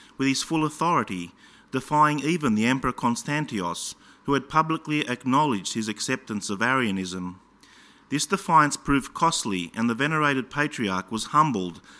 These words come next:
by being exiled by the emperor, who in turn made patriarch the Arian Eusebius. The Christian world was thrown into a turmoil with this wretched expression of royal displeasure,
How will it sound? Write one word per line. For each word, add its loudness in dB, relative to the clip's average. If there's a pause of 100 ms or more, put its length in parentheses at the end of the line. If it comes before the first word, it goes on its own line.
(120)
by 0
being 0
exiled 0
by 0
the 0
emperor, -2 (340)
who 2
in 4
turn 0
made 0
patriarch -2
the -2
Arian 2
Eusebius. -4 (840)
The -4
Christian 0
world 4
was -2
thrown 4
into 0
a 2
turmoil 0
with -8
this -4
wretched 0
expression -2
of -2
royal 2
displeasure, -4